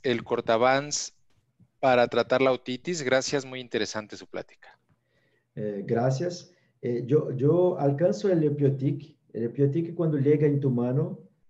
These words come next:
Speaker 2: cuando usted saca la, la, no sé cómo se dice, eh, en español, me ayuda,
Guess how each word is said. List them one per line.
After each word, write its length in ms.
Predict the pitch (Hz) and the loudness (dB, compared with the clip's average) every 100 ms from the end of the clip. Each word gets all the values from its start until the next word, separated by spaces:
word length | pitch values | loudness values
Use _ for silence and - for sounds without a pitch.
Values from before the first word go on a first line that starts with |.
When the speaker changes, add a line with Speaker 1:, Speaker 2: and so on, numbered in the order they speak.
| _ - | _ -8
Speaker 2:
cuando 360 | 120 120 120 | -4 -2 -4
usted 240 | 113 - 117 | -6 -6 -6
saca 360 | - 131 135 | -4 -2 0
la, 320 | 127 110 107 107 | -2 -2 -4 -8
la, 280 | 110 110 | -6 -6
no 140 | 110 117 | -6 -6
sé 180 | 135 135 | -4 -4
cómo 200 | 131 117 | -6 -6
se 140 | 117 | -6
dice, 540 | 117 117 113 104 95 - _ _ _ - | -8 -6 -6 -6 -8 -16 _ _ _ -10
eh, 200 | 107 110 | -8 -8
en 220 | 107 107 | -8 -6
español, 460 | 113 - 113 110 107 | -8 -6 -6 -4 -4
me 120 | 127 | -2
ayuda, 500 | 120 127 107 98 | 0 0 -2 -6